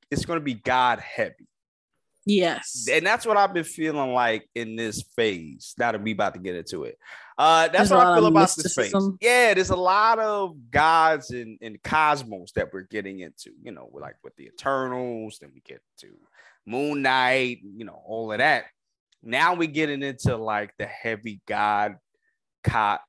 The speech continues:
Speaker 1: slash, you know, cosmic realm, you know. Um, so I'm here for that. But my thing is, all right, we're in phase four. We've had ten,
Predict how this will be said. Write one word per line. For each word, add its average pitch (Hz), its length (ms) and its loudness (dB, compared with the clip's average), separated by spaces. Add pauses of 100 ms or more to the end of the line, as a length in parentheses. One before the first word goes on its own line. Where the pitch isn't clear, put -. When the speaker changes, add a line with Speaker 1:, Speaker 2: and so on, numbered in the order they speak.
(280)
Speaker 1:
slash, 104 380 0 (420)
you 127 120 -10
know, 85 240 -14 (100)
cosmic 110 540 -2
realm, 90 400 -14 (240)
you 85 120 -18
know. 69 220 -20 (680)
Um, 113 520 2 (760)
so 170 180 2
I'm 254 160 6
here 226 280 0
for 127 180 -6
that. 95 320 -8
But 127 160 -2
my 226 280 0
thing 196 340 -4
is, 113 540 -6 (140)
all 135 100 4
right, 95 200 0 (160)
we're 143 180 -8
in 185 140 -4
phase 175 360 -6
four. 107 520 -6 (560)
We've - 100 -18
had 143 280 -2
ten, 180 520 -4